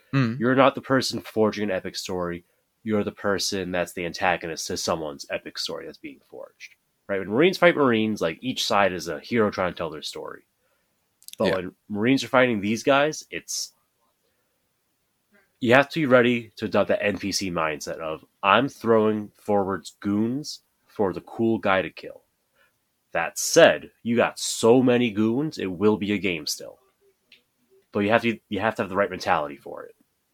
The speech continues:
Speaker 2: Not everyone does.
Speaker 1: No.
Speaker 2: Just being perfectly, brutally honest, not everyone does.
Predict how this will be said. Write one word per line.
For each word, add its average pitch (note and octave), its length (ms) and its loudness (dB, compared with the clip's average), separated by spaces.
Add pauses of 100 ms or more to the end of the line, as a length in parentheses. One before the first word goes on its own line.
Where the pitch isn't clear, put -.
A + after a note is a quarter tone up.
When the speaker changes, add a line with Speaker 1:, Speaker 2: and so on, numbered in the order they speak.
(760)
Speaker 2:
Not A2 240 6
everyone A#2+ 320 4
does. - 440 -6 (920)
Speaker 1:
No. E2 280 0 (200)
Speaker 2:
Just - 180 -6
being A2+ 340 0
perfectly, A2+ 680 2 (100)
brutally A2+ 420 2
honest, A#2 360 4
not F#2 200 -2
everyone F2+ 320 -2
does. - 380 -10